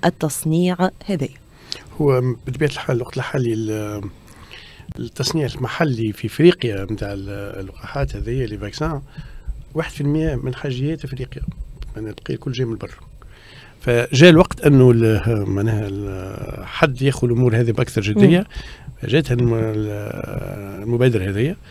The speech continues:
Speaker 2: باش من هنا ل ألفين وأربعين، يعني من أقل من، قداش، آه، سبعة و-، سبعتاش سنة.
Speaker 1: سبعتاش سنة.
Speaker 2: Donc dix-sept ans، ن-، ننتقلوا من واحد في المية إلى ستين في المية من حاجيات القارة الإفريقية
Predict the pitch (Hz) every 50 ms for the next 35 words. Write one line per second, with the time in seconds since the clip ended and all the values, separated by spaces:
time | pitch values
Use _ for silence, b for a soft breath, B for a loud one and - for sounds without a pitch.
0 | B B B B B B B B B - - 113 113 - - 117 113 113 113 117
1 | 117 113 131 160 156 139 120 113 110 - - 127 110 110 110 120 127 123 110 107
2 | 104 95 98 104 104 101 104 110 110 104 - - - 139 127 113 107 110 107 107
3 | 104 104 104 104 104 104 98 - - 117 104 95 87 - - 101 101 107 104 104
4 | 101 104 104 104 107 104 104 - - 117 110 107 107 107 110 110 113 110 - 135
5 | 135 143 139 135 113 95 - - 254 240 - 208 185 - 170 143 151 - - 127
6 | 123 123 135 165 151 - 127 113 - 147 160 131 139 135 131 131 120 120 120 -
7 | - - 139 127 117 117 139 143 139 135 - 120 110 117 127 147 165 165 - 135
8 | 147 156 139 - 127 117 - - 170 147 - 123 117 110 123 139 160 180 185 b
9 | b b b b b b b - - 151 151 - - 151 135 117 117 120 135 156
10 | 175 185 175 - - - - 151 131 - - - 160 143 123 117 107 120 120 -
11 | 127 123 123 - 147 156 165 185 175 175 180